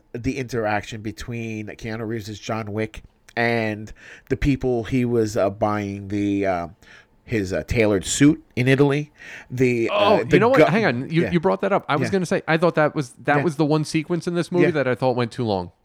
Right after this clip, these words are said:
Speaker 1: Oh, really? Wow. No, I loved it because you saw the tailor. Okay, you got this t-, Italian tailor who looks just like anybody, but he puts together this fantastic suit, which looks like a dinner outfit.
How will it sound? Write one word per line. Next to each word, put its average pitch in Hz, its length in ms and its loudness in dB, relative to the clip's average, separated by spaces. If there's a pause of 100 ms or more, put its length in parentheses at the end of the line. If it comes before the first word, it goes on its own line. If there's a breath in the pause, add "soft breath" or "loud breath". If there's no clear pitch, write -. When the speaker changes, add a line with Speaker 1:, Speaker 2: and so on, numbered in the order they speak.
(140)
Speaker 1:
Oh, 185 480 -6
really? 226 500 -4
Wow. 160 560 -8
No, 160 200 2
I 160 80 4
loved 170 260 -2
it 160 100 -8
because 156 360 -4 (380 loud breath)
you 131 100 -6
saw 127 400 -2
the 123 80 -8
tailor. 101 560 -2
Okay, 85 180 -8
you 90 80 -8
got 95 180 -4
this 95 140 -14
t-, - 160 -20
Italian 131 760 -6
tailor 110 320 -2
who 131 240 -6 (100)
looks - 220 -10
just 196 200 -10
like 185 160 -10
anybody, 101 380 -10 (420 loud breath)
but 147 360 -2
he 135 240 -6
puts 131 260 -8
together 107 420 -6
this 101 300 -10 (580)
fantastic 117 680 -6
suit, - 680 -8
which 113 360 -10
looks 110 240 -10
like 104 120 -4
a 110 40 -8
dinner 131 500 -6
outfit. - 500 -8